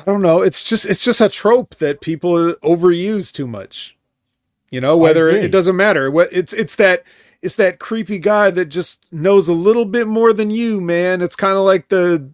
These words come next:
Speaker 1: the righteous over in, uh, A E W or Ring of Honor or
Speaker 2: The
Speaker 1: wherever they are.
Speaker 2: righteous.
Speaker 1: And just any, any one of these, like, yeah, they're, they're all the same. There, there's nothing special about this. Someone, d-, someone in the chat defend this.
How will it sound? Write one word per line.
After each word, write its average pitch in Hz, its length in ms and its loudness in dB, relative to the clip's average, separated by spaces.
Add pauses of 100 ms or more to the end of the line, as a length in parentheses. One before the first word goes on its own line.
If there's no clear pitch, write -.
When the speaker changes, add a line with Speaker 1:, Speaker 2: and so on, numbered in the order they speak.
(140)
Speaker 1:
the 160 140 2
righteous 170 600 -2
over 151 360 -2
in, 147 240 -6
uh, 143 360 2
A 160 80 -4
E 170 180 0
W 147 580 0
or 127 220 -6
Ring 156 180 -2
of 143 100 -2
Honor 143 300 0
or 123 40 -2
Speaker 2:
The 127 60 -2
Speaker 1:
wherever 143 260 0
they 123 160 -2
are. 117 180 -4
Speaker 2:
righteous. 117 240 -6
Speaker 1:
And 110 80 -12 (800)
just - 340 -6 (160)
any, 220 280 2
any 208 220 2
one 208 180 2
of 196 120 0
these, 175 260 -2
like, 156 260 0 (840)
yeah, 160 240 -6
they're, 175 240 2
they're 175 160 2
all 139 140 2
the 104 100 -10
same. 95 340 -18
There, 170 160 2
there's 208 240 2
nothing 262 300 -2
special 185 480 -4
about 98 320 -16
this. - 340 -20
Someone, 262 400 -2
d-, 214 140 -6
someone 254 260 -2
in 233 80 -4
the 208 80 -4
chat 185 280 -2
defend 143 380 -6
this. - 300 -20